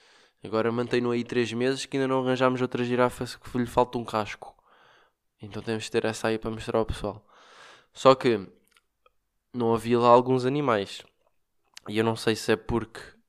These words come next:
há meio Covid e eles estão com falta de, de guita e então, tipo, cagaram em alguns animais e não, e não podem assumir a responsabilidade. E então retiraram-nos. Ou se é porque não há nenhum em perigo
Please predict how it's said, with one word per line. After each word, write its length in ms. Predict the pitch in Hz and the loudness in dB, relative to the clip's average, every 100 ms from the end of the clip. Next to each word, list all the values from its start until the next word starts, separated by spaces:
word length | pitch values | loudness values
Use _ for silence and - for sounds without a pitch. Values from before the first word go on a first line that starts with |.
| _ _ _ _ _ | _ _ _ _ _
há 120 | 107 | -6
meio 160 | 107 110 | -6 -6
Covid 440 | - 110 113 110 | -4 -6 -4 -6
e 40 | 107 | -4
eles 140 | 104 | -6
estão 160 | - 110 | -6 -6
com 180 | 107 | -6
falta 400 | 104 113 107 - | 0 2 2 0
de, 460 | 107 110 110 104 101 - _ - - - - _ _ - | -6 -4 -4 -4 -8 -16 _ -20 -20 -20 -20 _ _ -20
de 100 | 110 | -10
guita 480 | 117 120 - 113 - _ | -8 -6 -6 -8 -8 _
e 120 | 110 | -10
então, 360 | 107 - 110 107 - _ | -10 -6 -4 -6 -12 _
tipo, 200 | - 110 _ _ | -16 -16 _ _
cagaram 400 | - 104 107 107 | -10 -6 -4 -2
em 40 | 104 | -4
alguns 300 | 110 110 107 | -4 -4 -6
animais 460 | 110 110 110 101 | -4 -2 -2 -2
e 60 | 104 | -8
não, 100 | 104 - | -12 -10
e 300 | 113 107 - - - | -10 -10 -12 -16 -12
não 220 | 110 104 | -10 -8
podem 320 | - 110 107 | -4 -4 -4
assumir 320 | 107 - 110 | -6 -6 -4
a 60 | 110 | -4
responsabilidade. 800 | - 113 - 113 113 117 131 - - - - - - - | -6 -6 -2 0 2 4 4 0 -8 -20 -20 -20 -18 -12
E 60 | |
então 140 | 110 113 | -6 -4
retiraram-nos. 760 | - 120 117 123 131 147 - - - _ _ _ _ _ - | -4 0 2 4 2 -4 -12 -20 -20 _ _ _ _ _ 0
Ou 120 | 123 | 2
se 140 | 117 131 | 4 2
é 60 | |
porque 260 | 127 135 139 | 0 -2 4
não 140 | 135 | 8
há 80 | 139 | 8
nenhum 480 | 139 143 143 123 104 - - | 6 6 6 4 0 -8 -6
em 180 | 117 | -4
perigo 640 | 113 - 135 156 151 - | -2 2 2 0 -4 -14